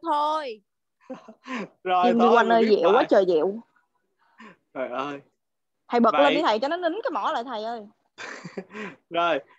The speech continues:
Speaker 2: các bạn thấy là đối với, ờ, mỗi một khách, nhóm khách hàng đến từ mỗi một quốc gia khác nhau thì họ sẽ có những cái đặc tính và sự mong đợi hoàn toàn khác nhau. Đầu tiên chúng ta sẽ tìm hiểu về nhóm khách mà rất là thân quen với chúng ta,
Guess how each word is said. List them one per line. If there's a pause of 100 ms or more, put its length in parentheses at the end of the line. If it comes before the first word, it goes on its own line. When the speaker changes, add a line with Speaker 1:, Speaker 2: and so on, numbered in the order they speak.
Speaker 2:
các
bạn
thấy
là
đối
với,
ờ, (600)
mỗi
một (100)
khách,
nhóm
khách
hàng
đến
từ
mỗi
một
quốc
gia
khác
nhau (380)
thì
họ
sẽ
có
những
cái
đặc
tính
và
sự
mong
đợi
hoàn
toàn
khác
nhau. (320)
Đầu
tiên
chúng
ta
sẽ (100)
tìm
hiểu
về
nhóm
khách (800)
mà
rất
là
thân
quen
với
chúng
ta,